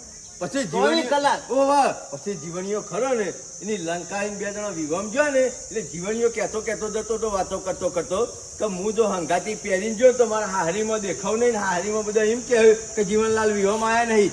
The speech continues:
Speaker 1: સોમા કાકા,
Speaker 2: હા.
Speaker 1: જીવણિયો ખરો ને, લેબડીના થળિયામાં ખાડો કરી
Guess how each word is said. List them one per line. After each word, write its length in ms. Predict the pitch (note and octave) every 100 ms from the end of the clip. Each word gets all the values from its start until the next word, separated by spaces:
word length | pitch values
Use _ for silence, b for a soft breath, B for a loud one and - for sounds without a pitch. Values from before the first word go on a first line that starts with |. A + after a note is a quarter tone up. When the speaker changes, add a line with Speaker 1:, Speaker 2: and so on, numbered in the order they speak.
| -
Speaker 1:
સોમા 240 | F3 G3+ A3+
કાકા, 340 | A3 G#3 F3
Speaker 2:
હા. 120 | G#3+ - - F3+
Speaker 1:
જીવણિયો 420 | A3 C4+ C#4+ C#4+
ખરો 280 | B3 D#4 D4+
ને, 140 | C4 F#3 - C#3
લેબડીના 540 | A3 B3 C#4+ D4+ D4
થળિયામાં 600 | - G#3+ C4+ D4+ D4+ G3
ખાડો 340 | G#3+ A#3 C#4+ C#4
કરી 340 | C4+ E4+